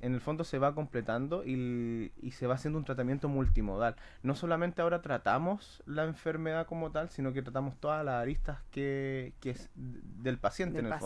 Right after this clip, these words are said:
Speaker 2: paciente, claro.
Speaker 1: Si el paciente se descompensa de un lado, vamos a tener el endocrinólogo, vamos a tener el paciente que va al oftalmólogo, el paciente, eh, que va al cardiólogo. Por lo tanto,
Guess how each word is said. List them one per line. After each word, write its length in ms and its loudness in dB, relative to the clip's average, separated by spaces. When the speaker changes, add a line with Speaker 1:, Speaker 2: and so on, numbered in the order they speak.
Speaker 2:
paciente, 260 -2
claro. 220 -6
Speaker 1:
Si 60 -4
el 40 -4
paciente 320 -2
se 140 -2
descompensa 520 -2
de 60 2
un 140 -2
lado, 180 4
vamos 240 4
a 20 0
tener 260 0
el 180 2
endocrinólogo, 840 2
vamos 240 0
a 60 -2
tener 240 0
el 100 -2
paciente 460 -2
que 200 0
va 140 10
al 140 4
oftalmólogo, 720 2
el 100 -4
paciente, 520 -4
eh, 120 -10
que 180 0
va 100 4
al 120 2
cardiólogo. 720 0
Por 140 0
lo 80 0
tanto, 320 0